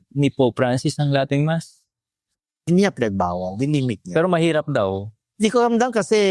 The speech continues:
Speaker 2: ano eh, mahirap sa mga bago na gusto mag-Latin Mass to get permission.
Speaker 1: Ik-, pero ikaw, nag-
Speaker 2: Ay, no, tumanda na ako, no.
Speaker 1: <laughs> Nagla-Latin Mass ka pa rin ba?
Speaker 2: I'm being tolerated naman.
Speaker 1: Here?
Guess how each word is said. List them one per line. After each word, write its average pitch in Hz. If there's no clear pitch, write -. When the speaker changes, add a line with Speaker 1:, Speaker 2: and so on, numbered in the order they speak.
Speaker 2:
ano 156
eh, 139
mahirap 185
sa 185
mga 170
bago 143
na 143
gusto 135
mag-Latin 120
Mass 107
to 147
get 143
permission. 110
Speaker 1:
Ik-, -
pero 170
ikaw, 120
nag- 127
Speaker 2:
Ay, 247
no, 262
tumanda 202
na 185
ako, 175
no. 170
Speaker 1:
<laughs> -
Nagla-Latin 156
Mass 135
ka 117
pa 113
rin 110
ba? 110
Speaker 2:
I'm 151
being 180
tolerated 147
naman. 98
Speaker 1:
Here? 117